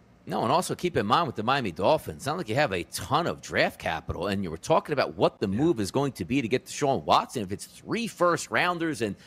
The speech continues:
Speaker 1: two second-rounders and players, that means you're expecting him to be the missing piece with a ready-built championship contender that's supposed
Speaker 2: Yep.
Speaker 1: to make the playoffs this year and make a deep run at the Super Bowl. That's not happening here. They are in a state of flux down in Miami, which I don't think they could have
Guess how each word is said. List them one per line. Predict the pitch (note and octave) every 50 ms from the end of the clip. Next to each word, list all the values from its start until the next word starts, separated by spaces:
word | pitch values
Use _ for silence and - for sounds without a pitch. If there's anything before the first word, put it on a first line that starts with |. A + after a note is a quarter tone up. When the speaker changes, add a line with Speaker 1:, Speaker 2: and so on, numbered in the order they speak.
| - - - -
Speaker 1:
two | - - A3+ E3
second-rounders | - - F3+ F#3 F3+ F3+ D#3 C3 C#3 D#3 D#3+ D3+ C3+ A#2 -
and | A2+ F#2 -
players, | - - G#2 C#3 G#3 A#3 C3 E2+ E2 D#2 - - - - - _ _
that | - D#3 A3+ C#4
means | D4 B3 A3+ E3+ A#2
you're | F3+ A3+
expecting | A#3 - - - - G3 G3 - - E3
him | C#3 E3+ G#3+ A3
to | G3 F#3+
be | D3+ G3 F#3
the | D#3 D#3+
missing | C3 C3 D#3 G3 G#3 - - F#3 E3+
piece | - - - - A3 G#3 F#3 -
with | F3 E3+ - F#3
a | E3+ D#3+
ready-built | B2 F2+ E2+ C3+ F#3 A3+ A3+ G3 D3+ G2 E3 F#3 F3+ -
championship | - - F3+ F3 F3 - E3+ E3 D#3 - F3 - -
contender | E3 D3+ - - E3 G3 G#3+ F#3
that's | C#3+ C3 B2 -
supposed | - E3 E3
Speaker 2:
Yep. | -
Speaker 1:
to | -
make | D#3 D3+ D3+
the | - C#3
playoffs | - - D#3+ E3 D#3+ C#3 G#2 F2+
this | D3 F#3 G3 - -
year | F3 F3+ F#3 - - - -
and | - F#3+ F#3+ F3+
make | F3+ F#3+ F#3 F#3+
a | F#3+ F3+
deep | C#3+ - D#3 G3 G#3 - -
run | D3+ F3 F#3+
at | F#3 -
the | C#3+
Super | B2+ - G#3 G#3+ - D#3+
Bowl. | B2+ - F#2+ D#2 C#2+ - _ _ _ -
That's | - C#4+ - -
not | E4+ - -
happening | - - B2+ D#3+ D#3+ - F#2+ D#2+ D2
here. | F2+ E2 D2 C#2
They | A#2 C#3 G#3 A#3
are | E3 C3+
in | A2
a | F#2+
state | F#2+ - - D3+ D3+ B2
of | G#2 -
flux | - C#3+ C#3 C3 -
down | - C3 B2
in | A#2
Miami, | G#2+ F#2+ G2+ A#2 C#3 C3+ A2 E2+
which | - - -
I | D3 F3+
don't | F3+ - -
think | D3+ D3+ -
they | - C3+
could | - - C3
have | A#2+ G#2